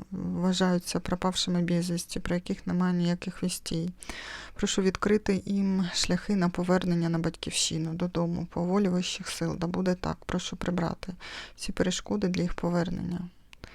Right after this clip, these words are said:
По волі вищих сил буде так і так буде.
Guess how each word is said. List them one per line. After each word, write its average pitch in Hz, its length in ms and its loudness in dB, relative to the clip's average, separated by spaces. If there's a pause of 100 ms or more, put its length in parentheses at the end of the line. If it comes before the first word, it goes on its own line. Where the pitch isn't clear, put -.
(840)
По 185 120 -2
волі 196 200 4
вищих 190 320 0
сил 196 160 2
буде 185 280 2
так 180 280 2
і 180 40 2
так 165 200 0
буде. 170 440 0